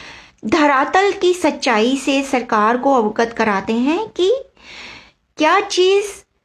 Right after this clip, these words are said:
आम जनता के लिए ज़रूरी है और क्या होना चाहिए और क्या नहीं होना चाहिए। इसके लिए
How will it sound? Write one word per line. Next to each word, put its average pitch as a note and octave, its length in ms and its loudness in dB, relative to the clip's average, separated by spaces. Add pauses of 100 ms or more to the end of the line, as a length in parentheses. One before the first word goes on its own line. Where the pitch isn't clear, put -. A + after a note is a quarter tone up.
(120)
आम D4 280 4
जनता C#4+ 320 2
के D4 160 -2
लिए B3+ 160 2
ज़रूरी A#3 420 2
है D#4+ 360 0 (2000)
और D#4+ 120 2
क्या E4+ 220 0
होना F#4+ 360 4
चाहिए F4+ 400 2
और E4+ 120 2
क्या D4+ 220 2
नहीं C#4 320 4
होना C4 280 4
चाहिए। B3+ 400 2
इसके D#4+ 420 -2
लिए C#4 440 0